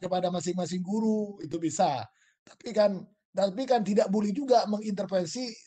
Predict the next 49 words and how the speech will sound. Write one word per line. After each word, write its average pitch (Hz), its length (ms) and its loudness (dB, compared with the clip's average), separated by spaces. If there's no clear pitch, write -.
nilainya 202 400 0
mau 220 120 0
berapa, 175 440 4
yang 190 120 2
rendah 180 320 0
apa, 214 160 -2
yang 196 120 0
tinggi 160 240 -4
apa, 170 240 0
misalnya 160 320 -6
kan 160 160 -6
juga 139 160 -6
tidak 131 160 -10
boleh. 131 320 -8
Kami 185 320 0
sebagai 180 320 2
pengawas 165 360 -2
pun 226 200 0
tidak 160 240 -2
punya 156 360 -2
hak 165 120 -8
untuk 175 200 -6
meng-, 160 200 -10
mengetahui, 160 600 -4
eh, 170 200 -2
binaan 165 280 0
kami 156 240 -2
seperti 120 480 -10
itu. 101 160 -18
Jadi 160 240 -2
itu 214 160 0
yang 190 160 2
pertama. 139 320 -4
Tapi 254 320 2
oke 208 240 2
lah, 175 400 4
itu 214 320 2
adalah 185 320 2
pa-, 190 160 2
pakai 240 400 -2
estimasi 226 400 0
monggo 214 320 2
Bu, 185 120 0
karena 175 160 -4
sih 175 160 -4
memang 175 320 -2
kita 160 240 -2
belum 160 240 -2
punya 160 240 -4